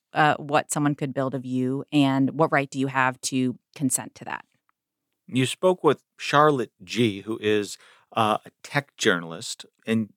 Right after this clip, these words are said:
Speaker 2: it was a really interesting component of the conversation. All three of these episodes are very interesting. And Charlotte G, uh, also made A I versions of her still living parents to test out how these grief bots worked. And, uh, this is a portion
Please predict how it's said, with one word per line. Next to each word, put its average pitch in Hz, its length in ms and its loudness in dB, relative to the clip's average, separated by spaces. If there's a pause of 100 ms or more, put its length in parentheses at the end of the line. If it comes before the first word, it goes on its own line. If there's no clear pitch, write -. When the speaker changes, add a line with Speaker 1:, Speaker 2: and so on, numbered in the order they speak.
(400)
Speaker 2:
it 120 80 -14
was 117 260 -10
a 127 60 0
really 175 240 6
interesting 131 520 -2 (200)
component 135 480 4
of 107 60 2
the 101 80 -2
conversation. 95 680 -4
All 139 160 4
three 110 180 0
of 98 40 -2
these 87 140 -6
episodes 85 380 -8
are 82 200 -14
very 82 320 0
interesting. 71 400 -18 (400)
And 127 120 2
Charlotte 240 280 2
G, 127 420 2
uh, 110 60 2
also 127 680 2
made 110 300 2
A 117 140 6
I 107 140 6
versions 101 520 -2 (100)
of 98 340 2 (100)
her 120 100 0
still 135 340 2
living 107 460 0
parents 123 520 0
to 120 100 -16
test - 300 -4
out 120 200 2 (320)
how 123 280 4
these 104 280 -2
grief 127 480 2
bots 107 380 2
worked. 123 600 0 (160)
And, 107 260 0
uh, 101 100 4
this 143 240 -6
is 113 100 -2
a 107 60 -4
portion 92 600 -6